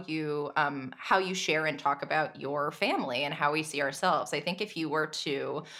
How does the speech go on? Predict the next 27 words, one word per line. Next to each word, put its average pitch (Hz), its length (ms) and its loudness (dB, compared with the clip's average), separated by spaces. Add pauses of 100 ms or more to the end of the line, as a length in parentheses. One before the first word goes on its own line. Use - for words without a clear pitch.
(160)
look 185 220 2
at 190 60 2
us 175 180 4
in 151 80 -2
a 147 40 0
picture, 151 680 0 (280)
I 165 80 2
think 180 320 -2
you 156 160 -6
could 190 320 -2
say, 151 680 0
um, 135 540 0 (100)
uh, 165 40 2
and 165 600 -2
knowing 180 280 4
nothing 165 300 0
about 160 320 4
us, 98 300 -2
it's 185 160 0
possible 170 460 2
that 156 140 -2
you 160 100 -2
would 156 120 -4
think 151 200 -4
that 147 100 0
we 151 120 -4
pass 147 460 2